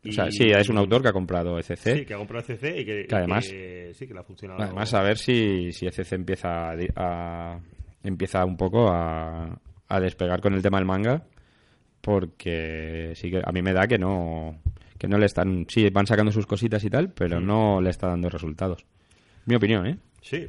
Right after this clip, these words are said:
Speaker 2: pues,
Speaker 1: Sí.
Speaker 2: eh, pues es una pena porque, desde luego, o sea, sí que creo que está, que está apostando por sacar, mm, cosas interesantes. Desde
Speaker 1: Sí, pero
Speaker 2: luego
Speaker 1: si te das cuenta, están, están rescatando muchas cosas de autores que está dejando Milky Way, ¿eh?
Speaker 2: Sí,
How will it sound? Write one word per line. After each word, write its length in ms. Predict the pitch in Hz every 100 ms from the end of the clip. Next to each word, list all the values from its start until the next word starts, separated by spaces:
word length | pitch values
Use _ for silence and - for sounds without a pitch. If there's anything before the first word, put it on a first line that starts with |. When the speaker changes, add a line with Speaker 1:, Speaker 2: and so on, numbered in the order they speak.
| -
Speaker 2:
pues, 200 | 98 92
Speaker 1:
Sí. 120 | 120
Speaker 2:
eh, 600 | 101 95 95 98 98 95 87
pues 140 | 90
es 60 | 113
una 120 | 151
pena 200 | 156 170
porque, 500 | 127 - _ 113 110
desde 320 | 104 98 101 98
luego, 340 | 123 151 190
o 60 | 120
sea, 140 | 110 101
sí 200 | - 135
que 100 | 151
creo 140 | 147
que 60 | 165
está, 720 | - 131 131 131 131 135 135
que 60 | 131
está 200 | - 131
apostando 680 | - 135 - 147 151 160 165
por 220 | 101 101
sacar, 680 | - 92 80 113 123 139 156 _ _
mm, 480 | 101 95 87 87 87 87
cosas 200 | 113 113
interesantes. 460 | 117 95 - 95 90
Desde 80 | 92
Speaker 1:
Sí, 60 |
pero 100 | 123
Speaker 2:
luego 180 | 143 -
Speaker 1:
si 100 | -
te 80 | 98
das 100 | 98
cuenta, 220 | - 127
están, 480 | 151 - 113 85 -
están 360 | - 98 101 107
rescatando 480 | 110 104 95 101 107
muchas 240 | 101 98
cosas 260 | - 107 110
de 60 | 87
autores 260 | 87 110
que 100 | -
está 140 | - 98
dejando 540 | 95 95 107 87 80
Milky 240 | 80 78 85
Way, 260 | 101 85
¿eh? 100 | 98 -
Speaker 2:
Sí, 360 | - 131 151